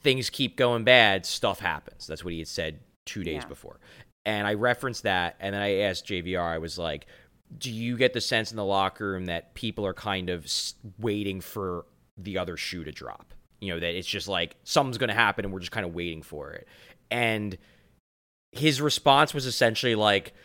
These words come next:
Speaker 1: "That's a good question, I'm not sure." And let me put it this way.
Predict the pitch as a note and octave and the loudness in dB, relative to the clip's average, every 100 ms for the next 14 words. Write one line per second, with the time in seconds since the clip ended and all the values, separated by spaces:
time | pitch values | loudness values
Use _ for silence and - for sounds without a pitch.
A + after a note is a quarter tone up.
0 | - _ _ _ _ _ - C3+ C3 D#3 | -20 _ _ _ _ _ 6 8 8 6
1 | A#2 D3 - A#2+ A2+ - B2 G2+ G#2 G#2+ | 4 2 6 4 6 4 2 4 2 4
2 | G2+ - - G#2 A#2 F3 G#3+ A#3 - - | 2 2 -2 0 2 2 0 -6 -20 -20
3 | _ D3 C#3+ C3 B2+ A2 - - _ _ | _ 6 8 8 4 -4 -10 -20 _ _
4 | - D3+ F3 F3+ D3 C3 - F2+ D2+ | 2 6 6 4 4 4 4 0 -2